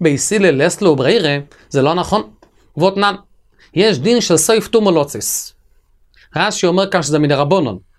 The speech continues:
דהיינו שהמת נמצא בבית והדלתות סגורות, אז כלי למשל, או אדם, או אוכל שנמצא מתחת למשקוף מבחוץ, הוא לא נמצא תחת אותו גג עם המת. בכל זאת אומרים שהוא טמא. למה?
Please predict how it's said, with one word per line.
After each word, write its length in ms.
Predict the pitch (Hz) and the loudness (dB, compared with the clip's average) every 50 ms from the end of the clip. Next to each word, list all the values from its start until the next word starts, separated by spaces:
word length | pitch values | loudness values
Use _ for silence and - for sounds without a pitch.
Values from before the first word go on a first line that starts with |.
| _ - | _ -2
דהיינו 600 | 156 143 139 147 156 165 170 185 208 214 214 214 - _ _ - | -2 0 0 0 0 0 0 0 -2 -2 -6 -10 -20 _ _ -10
שהמת 640 | - - 160 156 165 196 220 233 220 220 - - - - - | -4 -2 0 0 2 0 0 0 -2 -4 -8 -16 -8 -4 -2
נמצא 240 | 175 175 - 214 214 | -2 0 0 -2 0
בבית 520 | 208 214 180 180 170 170 170 165 - - - _ _ _ _ _ _ _ - | 0 0 0 -2 -2 -4 -6 -8 -12 -20 -20 _ _ _ _ _ _ _ -2
והדלתות 520 | 143 156 143 139 160 - - 202 202 185 | 0 0 2 2 0 -2 0 0 -2 0
סגורות, 500 | 156 156 180 190 202 233 233 233 - - _ _ _ _ _ _ - | 0 2 4 4 4 2 0 -2 -8 -18 _ _ _ _ _ _ -8
אז 480 | 113 117 110 104 101 95 92 92 92 - _ _ _ - - | -4 -4 -2 -2 -2 -4 -6 -8 -10 -16 _ _ _ -6 -2
כלי 280 | 165 185 226 220 202 | 0 0 2 2 0
למשל, 540 | 175 165 147 131 - 151 143 135 123 113 110 | 0 0 0 -2 0 0 0 0 0 -2 -2
או 120 | 101 101 | -4 -4
אדם, 360 | 98 107 160 185 185 170 151 135 | -4 -2 -2 -2 -2 -2 -4 -4
או 100 | 123 151 | -2 -2
אוכל 200 | 196 190 - 165 | -2 -2 -2 -6
שנמצא 320 | 143 - 143 131 127 - 180 | -6 -6 -6 -6 -2 -2 -2
מתחת 380 | 170 147 151 180 165 190 190 | -2 0 -2 -2 -4 -4 -4
למשקוף 420 | 160 147 139 - - - 202 - - 170 | -4 -4 -4 -4 -2 -2 -2 -2 0 -2
מבחוץ, 560 | 156 131 117 113 - 240 175 147 - - - _ _ _ - - - - | -2 -2 -2 0 2 2 2 0 -2 -6 -14 _ _ _ -20 -20 -14 -8
הוא 120 | - 113 | -4 -2
לא 100 | 160 214 | 0 0
נמצא 260 | 240 226 220 - 196 | 0 -2 -2 -2 -2
תחת 320 | 190 - 185 - 180 170 - | -2 -2 -4 -4 -4 -6 -6
אותו 240 | 151 156 180 165 | -4 -2 -2 0
גג 200 | 147 131 165 156 143 | 0 0 0 -2 -2
עם 80 | 143 135 | -2 -4
המת. 300 | 131 123 117 98 - - - _ _ _ _ _ _ - - - _ - | -4 -4 -4 -6 -8 -12 -20 _ _ _ _ _ _ -20 -20 -18 _ -8
בכל 340 | 113 98 - - 208 233 220 | -6 -4 -2 0 0 0 0
זאת 180 | 202 190 - | 0 -2 -2
אומרים 360 | 165 156 180 202 220 226 220 | -2 -2 0 0 -2 -2 -4
שהוא 180 | 202 - 202 185 190 | -4 -4 -4 -2 -2
טמא. 180 | 170 165 175 | 0 -2 -2
למה? 360 | 170 127 127 135 151 175 196 | -2 -2 -2 -2 -2 -2 -2